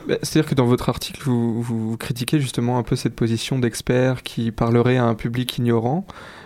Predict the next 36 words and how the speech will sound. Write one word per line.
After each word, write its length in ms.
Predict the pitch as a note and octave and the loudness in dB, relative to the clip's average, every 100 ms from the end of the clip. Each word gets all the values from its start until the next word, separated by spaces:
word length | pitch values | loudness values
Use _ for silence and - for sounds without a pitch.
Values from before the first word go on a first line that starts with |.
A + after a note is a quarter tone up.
| - | -6
Et 480 | B2+ A#2 A2+ A2+ - - - | 0 2 4 2 -2 -10 -6
on, 280 | B2 A#2+ A#2 - _ _ _ _ C3 | -2 -2 -4 -8 _ _ _ _ -6
donc, 160 | A#2 - _ _ _ _ _ _ _ _ - | -6 -6 _ _ _ _ _ _ _ _ -10
ça 240 | - C3+ | -2 0
se-, 180 | B2 - | 0 -2
ces 460 | - C3 - A2+ B2 | 0 0 0 2 2
experts, 320 | A#2 - C3 | 2 2 0
ce 120 | B2+ | 0
seraient 160 | - C#3 | -2 0
par 100 | A#2 | 0
exemple 240 | A#2 A#2 | 0 0
les 60 | A2+ | 0
chercheurs 500 | A#2+ - - F3+ E3+ - - - - | 0 -2 0 0 -2 -8 -20 -20 -8
qui 100 | - | -6
seraient 400 | - B2+ B2 A#2+ | 0 2 4 4
incités 480 | B2 A#2+ - C3+ D#3 | 2 2 0 4 4
par 260 | C#3+ C3 B2+ | 6 4 6
le 200 | A#2+ A#2 | 6 4
F 80 | - | 2
R 120 | - | -4
Q 240 | - C#3+ C#3+ - - - | 0 0 0 -10 -14 0
à 140 | B2+ | 4
aller 180 | B2+ B2+ | 6 4
parler 320 | C3 A#2 B2 | 4 2 2
de 60 | A#2 | 4
leurs 120 | A2+ | 2
recherches. 480 | A#2 A#2 D#3+ F3+ - - - - - | 2 2 0 0 -6 -12 -14 -14 -4
À 80 | A#2+ | -2
ce 100 | A#2 | 2
moment-là, 200 | B2 C#3+ | 6 6
on 40 | C#3+ | 8
les 80 | |
remplace 380 | A#2 A#2+ C#3+ C#3 | 6 6 2 2
par 240 | B2 - - | 0 -2 -2
qui, 180 | C3 | -4
si 160 | A#2+ | -4